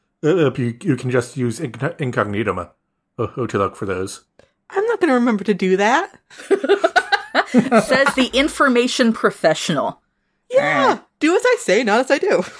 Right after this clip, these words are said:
Speaker 3: Wait, wait. So I wanna back up a bit. So, uh, if you hear scratching noises on my end, um, this is me taking notes because I believe in being a fucking professional. Uh, so just to repeat, we have setting world, protagonist, allies,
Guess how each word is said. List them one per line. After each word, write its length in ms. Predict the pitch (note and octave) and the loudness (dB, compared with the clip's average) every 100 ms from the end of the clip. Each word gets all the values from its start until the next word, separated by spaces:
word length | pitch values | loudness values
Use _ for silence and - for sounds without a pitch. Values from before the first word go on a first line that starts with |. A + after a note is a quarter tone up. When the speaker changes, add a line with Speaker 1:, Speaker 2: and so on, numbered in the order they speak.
| - - - - - - | -20 -20 -18 -16 -16 -4
Speaker 3:
Wait, 140 | C#4 | 0
wait. 140 | B3+ - | 0 0
So 100 | D#4 | -2
I 80 | C#4 | 0
wanna 160 | F4+ E4 | 0 2
back 220 | C#4 B3 | 0 0
up 100 | A3 | -2
a 60 | E3+ | 0
bit. 220 | D#3 - | 0 -2
So, 220 | - A3+ - | -2 -2 2
uh, 240 | A3 G#3 - | 0 0 -4
if 220 | - A3 | -8 -2
you 80 | B3 | -2
hear 200 | D4+ D4 | -2 -4
scratching 400 | - A3+ A3 A3+ | -2 -2 -2 -4
noises 280 | G#3 G3+ F#3+ | -4 -4 -6
on 140 | F3+ | -2
my 220 | G#3 A3 | 0 2
end, 320 | A3+ A3+ A3 - | 2 2 0 0
um, 260 | F#3+ F3+ E3+ | 0 0 -4
this 140 | F#3 | -8
is 120 | F#3 G3 | -6 -4
me 160 | F3+ | -4
taking 340 | - D#3+ E3 D#3+ | -4 -6 -4 -4
notes 200 | F#3+ A3 | -4 -4
because 240 | F#3 E3 | -8 -4
I 120 | - | -4
believe 220 | D#3+ D#3 D#3 | -4 -6 -4
in 60 | |
being 160 | C#3+ C#3+ | -4 -6
a 20 | |
fucking 300 | C3 D3 C#3+ | -4 -4 -4
professional. 560 | C3+ E3 F#3 A3 F#3+ F3+ - - - - | -8 -2 -2 0 -2 -4 -12 -20 -20 -6
Uh, 280 | F3+ F3 F3 | 0 2 0
so 200 | - F#3+ | 0 -2
just 220 | F3 A3+ - | 0 -4 -4
to 80 | G#3 | -8
repeat, 360 | G#3+ - B3 | -6 -6 -4
we 80 | G#3+ | -4
have 140 | F3+ | -6
setting 400 | - A#3+ A3+ A3 | -4 -2 0 0
world, 420 | A3 B3 C#4 C#4 - | 2 2 0 -2 -10
protagonist, 800 | G#3+ A3 A3 A#3 B3+ C4 - - - | -10 -2 -2 0 -2 -2 -6 -12 -2
allies, 580 | G#3 A3+ A#3+ A3+ A#3 | 2 2 2 2 0